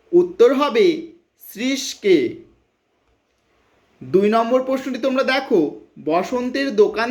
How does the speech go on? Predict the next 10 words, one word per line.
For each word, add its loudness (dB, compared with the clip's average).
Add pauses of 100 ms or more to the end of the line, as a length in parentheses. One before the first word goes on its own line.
থেকে 0 (520)
কি -8 (100)
কি -8
আনতে 0 (580)
হবে? 2 (1300)
উত্তর 2
হবে 2 (580)
খাস্তা -8
কচুরি 0 (720)
আর 2